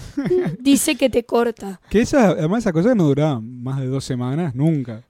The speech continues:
Speaker 1: Pero dos semanas era como
Speaker 2: Eh,
Speaker 1: que ahora
Speaker 2: eh,
Speaker 1: me digas
Speaker 2: eh,
Speaker 1: cinco años.
Speaker 2: claro, no, una cosa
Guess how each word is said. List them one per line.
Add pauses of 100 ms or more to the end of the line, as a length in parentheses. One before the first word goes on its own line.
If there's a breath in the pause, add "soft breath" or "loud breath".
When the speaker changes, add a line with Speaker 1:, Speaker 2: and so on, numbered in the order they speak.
Speaker 1:
Pero
dos
semanas
era
como
Speaker 2:
Eh,
Speaker 1:
que
ahora
Speaker 2:
eh,
Speaker 1:
me
digas
Speaker 2:
eh,
Speaker 1:
cinco
años.
Speaker 2:
claro, (120)
no, (160)
una
cosa